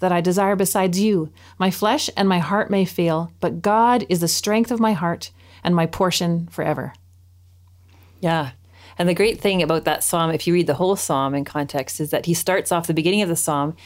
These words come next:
Speaker 2: anxious and troubled about many
Speaker 1: Yeah.
Speaker 2: things, right? Because he sees the rich flourishing and he sees, um, the wicked, like, flourishing and all the godly. There's no real impetus for them to be godly. They're not getting, like,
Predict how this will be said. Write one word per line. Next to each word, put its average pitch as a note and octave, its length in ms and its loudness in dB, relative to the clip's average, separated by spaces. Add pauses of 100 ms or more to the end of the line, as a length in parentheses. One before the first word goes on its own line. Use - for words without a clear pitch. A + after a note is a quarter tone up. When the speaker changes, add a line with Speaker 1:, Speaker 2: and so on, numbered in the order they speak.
(180)
Speaker 2:
anxious F#3+ 320 0
and F3 100 0
troubled F3 320 0
about D#3+ 160 0
many D#3+ 200 0
Speaker 1:
Yeah. G3 100 2
Speaker 2:
things, D3+ 300 0
right? E3 160 0
Because E3+ 300 0
he F3+ 100 2
sees F#3 280 0
the D#3+ 140 2
rich F#3 260 -2
flourishing F#3+ 640 0 (300)
and F3 100 2
he F3 100 2
sees, E3+ 440 0 (320)
um, D3 380 -2
the D#3 120 0
wicked, F3+ 480 0 (140)
like, - 240 -6
flourishing F3+ 480 2
and D#3 80 0
all D#3+ 100 2
the E3 100 2
godly. F#3 440 2
There's F3 220 2
no G3+ 100 2
real F#3+ 320 4 (480)
impetus G3+ 400 0
for - 80 -2
them D#3 140 0
to D3+ 100 -4
be D3 80 0
godly. D3 300 2
They're D#3+ 100 2
not F3+ 180 0
getting, F3+ 240 2
like, D3 260 0